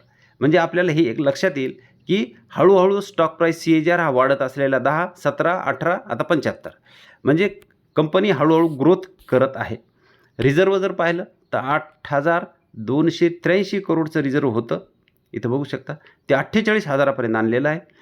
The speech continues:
आणि कर्ज जे आहे ते एक लाख पंच्याण्णव हजार करोडचं कर्ज आपल्याला पाहायला मिळत आहे. म्हणजे ह्या कंपन्या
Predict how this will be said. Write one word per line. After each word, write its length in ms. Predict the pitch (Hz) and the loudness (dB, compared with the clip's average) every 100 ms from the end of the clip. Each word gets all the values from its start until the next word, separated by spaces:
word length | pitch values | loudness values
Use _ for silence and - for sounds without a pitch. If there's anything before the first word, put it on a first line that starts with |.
| _ - | _ 0
आणि 140 | 170 | 2
कर्ज 300 | 175 208 214 | 4 0 0
जे 240 | 208 196 | -2 0
आहे 120 | 185 190 - _ _ - | 0 -2 -10 _ _ 0
ते 120 | 151 | 2
एक 120 | 180 180 | 2 2
लाख 180 | 175 180 - _ | 2 -2 -10 _
पंच्याण्णव 460 | 147 143 185 185 185 | -4 -2 0 2 0
हजार 420 | 123 117 139 165 170 _ _ _ _ _ | 0 -2 0 0 -4 _ _ _ _ _
करोडचं 440 | 131 139 156 - 160 | 0 2 0 0 -4
कर्ज 300 | 156 131 131 | 0 -2 0
आपल्याला 440 | 127 123 120 127 - _ _ - | -2 0 -2 -2 -8 _ _ -4
पाहायला 280 | 107 113 113 | -2 0 0
मिळत 280 | 107 98 - | -2 -4 -6
आहे. 200 | - - _ _ _ _ - | -12 -18 _ _ _ _ 0
म्हणजे 280 | 123 165 175 | 4 6 4
ह्या 340 | - 143 160 | 0 -2 0
कंपन्या 420 | 185 170 151 160 | 0 -4 -4 -4